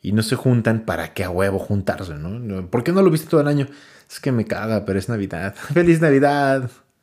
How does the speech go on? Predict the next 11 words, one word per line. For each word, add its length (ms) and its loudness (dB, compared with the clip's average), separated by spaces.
a 100 -6
todos! 500 2
<laughs> 640 -8
¡Chingue 240 -4
su 80 -6
madre! 360 -8
Sí, 140 -20
¿no? 240 -8
<laughs> 160 0
¡Qué 80 2
bonito! 800 0